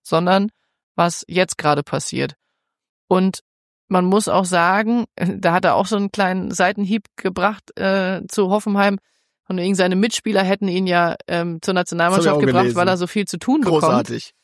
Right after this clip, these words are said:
Speaker 2: Ja, das
Speaker 1: Äh,
Speaker 2: ist wirklich großartig.
Speaker 1: ja, aber das zeigt es ja auch wieder, wenn man da wieder reinguckt. Er hat in seiner Karriere sechs Champions League Spiele gemacht und auch nur fünfundzwanzig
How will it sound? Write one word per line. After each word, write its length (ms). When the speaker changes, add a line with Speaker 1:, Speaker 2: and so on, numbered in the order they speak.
Speaker 2:
Ja, 120
das 160
Speaker 1:
Äh, 20
Speaker 2:
ist 80
wirklich 220
großartig. 680
Speaker 1:
ja, 140
aber 100
das 220
zeigt 220
es 100
ja 160
auch 40
wieder, 200
wenn 100
man 160
da 180
wieder 200
reinguckt. 300
Er 100
hat 160
in 100
seiner 340
Karriere 460
sechs 380
Champions 280
League 140
Spiele 260
gemacht 380
und 200
auch 160
nur 140
fünfundzwanzig 720